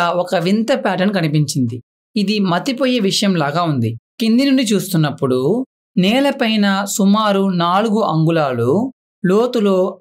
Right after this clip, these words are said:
అర్థం లేకుండా గీసిన గీతలు, ఇంకా వంపులు. కానీ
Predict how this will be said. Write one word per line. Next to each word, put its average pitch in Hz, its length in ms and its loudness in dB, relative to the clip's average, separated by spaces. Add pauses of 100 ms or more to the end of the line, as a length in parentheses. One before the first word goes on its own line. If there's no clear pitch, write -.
అర్థం 208 300 0 (100)
లేకుండా 220 360 2 (100)
గీసిన 165 340 0 (240)
గీతలు, 220 420 0 (240)
ఇంకా 202 280 2
వంపులు. 160 400 0 (400)
కానీ 220 400 2